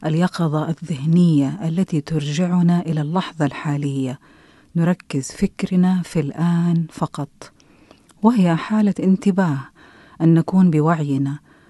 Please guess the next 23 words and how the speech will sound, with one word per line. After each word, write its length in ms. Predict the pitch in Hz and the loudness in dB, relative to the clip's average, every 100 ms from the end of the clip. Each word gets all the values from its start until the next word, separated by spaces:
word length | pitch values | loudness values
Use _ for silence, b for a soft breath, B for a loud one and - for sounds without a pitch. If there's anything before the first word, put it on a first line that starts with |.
| b | b
أن 140 | 170 156 | 2 2
نكون 360 | 160 - 190 | 2 2 4
مستيقظين، 1080 | 170 147 - - 170 - 160 143 147 139 139 B B B - | 4 2 -2 -8 -8 -6 -6 -2 2 2 0 B B B -2
ليس 280 | 190 220 190 | 0 2 0
فقط 380 | 160 180 - 139 | -2 -4 -4 -4
جسديًا، 720 | 143 147 156 139 160 147 135 | -4 -4 -4 -2 0 0 0
بل 280 | 143 143 | 0 -2
أيضًا 380 | 160 185 160 147 | 0 0 2 2
عقليًا 640 | 139 147 160 165 175 165 147 | 0 -4 -4 -2 0 2 2
وشعوريًا. 920 | 165 175 160 139 139 151 160 151 - 139 b b b b b b | 0 -2 -4 -4 -2 -2 -2 -4 -6 -8 b b b b b b
وهي 340 | 190 185 156 143 | -2 0 0 -2
حالة 580 | - 196 185 160 147 160 | -2 -2 0 0 -2 -4
ليست 440 | 190 202 208 175 156 | 0 0 0 -2 0
مخصصة 680 | 143 - 185 - 143 - 143 | 0 0 -8 -6 -6 -4 -4
للقلة 580 | 151 147 - 208 202 160 | -4 -6 -4 -2 -2 -2
المحظوظة 720 | 160 170 - 175 208 190 143 | -2 -2 -2 0 0 2 2
من 140 | 135 | 2
البشر، 540 | 135 135 170 151 131 B B B B B B _ | 2 0 -4 -4 -8 B B B B B B _
وليست 540 | 165 160 185 - 151 | -2 0 0 -2 -8
سمة 380 | - 185 170 151 | -4 0 2 0
خفية 640 | 143 - 151 175 165 147 131 | -2 -8 -8 -6 -4 -4 -6
أو 200 | 156 156 | -2 -2
مجهولة، 720 | 156 143 143 170 151 131 | -2 -2 -2 -2 -2 -4